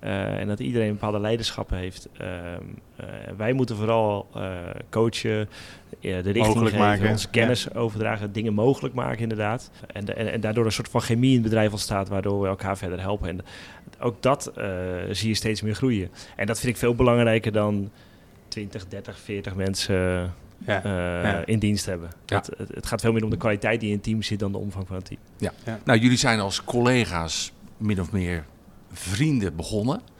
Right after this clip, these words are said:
Speaker 2: Ja.
Speaker 3: Dat geeft natuurlijk ook altijd een, een spanningsveld, m-, kennelijk, hè. Kan het zijn,
Speaker 2: <laughs>
Speaker 3: maar, eh,
Speaker 2: Nee, wij
Speaker 3: daar
Speaker 2: geen
Speaker 3: is
Speaker 2: last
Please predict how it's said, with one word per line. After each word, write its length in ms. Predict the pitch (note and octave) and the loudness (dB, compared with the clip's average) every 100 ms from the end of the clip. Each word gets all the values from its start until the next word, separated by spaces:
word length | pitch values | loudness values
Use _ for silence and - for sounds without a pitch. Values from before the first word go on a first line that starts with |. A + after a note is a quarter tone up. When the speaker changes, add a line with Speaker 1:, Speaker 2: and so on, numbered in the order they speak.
| - | 6
Speaker 2:
Ja. 260 | B2 A2 - | 8 8 6
Speaker 3:
Dat 160 | - | -2
geeft 200 | - A2 | 0 0
natuurlijk 320 | F#2 G2+ F#2+ | -2 -2 -2
ook 80 | A2 | -2
altijd 300 | F2 F2 D#2+ | -2 -4 -4
een, 120 | E2+ D#2 | -6 -6
een 80 | F#2 | -4
spanningsveld, 560 | - F#2 F#2+ - F#2+ | 0 2 2 0 0
m-, 120 | - F#2 - | 2 0 0
kennelijk, 420 | - F#2+ F#2+ B2 | 2 2 2 -2
hè. 80 | A#2 B2+ - | -6 -8 -2
Kan 160 | B2 G2+ | 2 4
het 140 | E2 | 4
zijn, 380 | - E2 A2 E3 | 2 2 2 2
Speaker 2:
<laughs> 20 | |
Speaker 3:
maar, 380 | G#2 F#2 G2+ B2+ | 4 6 8 6
eh, 100 | F#3 - - - - - | 2 -2 -14 -20 -12 -6
Speaker 2:
Nee, 100 | F2 A2+ | -2 0
wij 120 | A2 A2+ | 6 8
Speaker 3:
daar 100 | A#2+ | 10
Speaker 2:
geen 100 | A#2+ | 10
Speaker 3:
is 40 | |
Speaker 2:
last 120 | B2 | 8